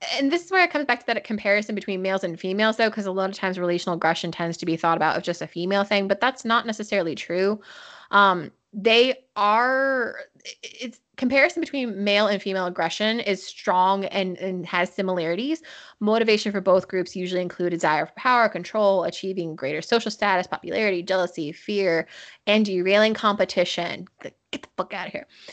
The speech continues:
Aggressive behaviors for both males and female children can be found as early as preschool age. It's most prevalent in adolescence and can, as the movies so clearly illustrate, continue well into adulthood.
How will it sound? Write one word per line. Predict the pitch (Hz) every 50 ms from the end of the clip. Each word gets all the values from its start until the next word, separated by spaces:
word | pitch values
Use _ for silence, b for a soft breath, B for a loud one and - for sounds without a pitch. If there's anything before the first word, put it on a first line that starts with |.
| B B B B B B B _ -
Aggressive | 220 220 196 - 233 302 523 571 554 - 494 - -
behaviors | 302 269 254 262 254 339 381 330 254 220 220 -
for | - 240
both | 214 220 226 220 208 214
males | 208 214 214 220 233 269 302 320 311
and | - - 226 220
female | - - 339 381 392 349 302 269
children | 254 - 226 208 208 202 202
can | 202 - 220 202 196
be | 208 208 196
found | 196 - - 202 208 220 240 254 269 240
as | 233 214 220 -
early | 214 208 208 202 202 185
as | 196 185
preschool | - - - 294 302 320 - - - 214 202 -
age. | - - - - - B B B B B B B -
It's | 226 226 226 -
most | 214 208 214 220 226 262 330 349 - - - - _
prevalent | - - - 277 330 330 262 202 185 196 208 214
in | - 233 208
adolescence | - 208 202 233 254 220 202 196 - 214 -
and | - 202 196
can, | - - - 294 311 285 254 226 226
as | 196 202 190 -
the | 202
movies | 196 185 190 220 233 220 214 208 214
so | - - - 208 202
clearly | 202 - - 196 196 214 196 170 -
illustrate, | 196 220 196 185 - - 160 151 175 185 B B B B -
continue | - - 208 202 202 - 220 214 214 208
well | 180 175 175
into | 185 180 - 175
adulthood. | 165 170 196 160 165 170 - - - - - 214